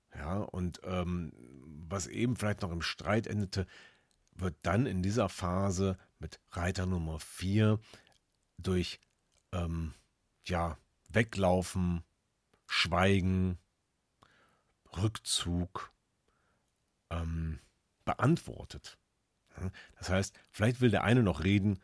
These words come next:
der andere schweigt dann nur noch. Und wenn man nicht mehr miteinander redet, sondern nur noch schweigt, dann kann man die Probleme auch nicht mehr lösen. Und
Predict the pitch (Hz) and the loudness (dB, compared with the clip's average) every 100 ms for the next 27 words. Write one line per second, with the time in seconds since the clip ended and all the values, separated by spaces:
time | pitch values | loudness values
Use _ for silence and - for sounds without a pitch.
0 | _ - - 80 92 92 82 - - 69 | _ -12 -8 -4 -2 -2 -2 0 -2 -2
1 | 73 78 - - 71 69 64 62 - _ | -4 -6 -8 -12 -12 -12 -12 -14 -18 _
2 | _ _ - - - - _ 110 90 104 | _ _ -20 -20 -20 -20 _ -2 0 2
3 | 104 98 92 98 85 92 90 82 76 87 | 4 2 2 0 0 0 2 2 2 2
4 | 117 139 - - _ _ - 78 82 73 | 2 0 -6 -20 _ _ -12 -8 -6 -6
5 | - - 78 80 101 - - _ _ _ | -4 -6 -2 -2 -2 -6 -20 _ _ _
6 | _ _ _ _ _ _ - 92 98 87 | _ _ _ _ _ _ -4 -4 -2 0
7 | 92 104 82 - 90 139 101 80 73 82 | 2 2 -2 -4 2 4 4 2 -2 -4
8 | 76 73 76 71 73 73 _ _ _ _ | -4 -4 -6 -8 -10 -14 _ _ _ _
9 | _ _ _ _ - 82 80 - | _ _ _ _ -8 -4 -4 -6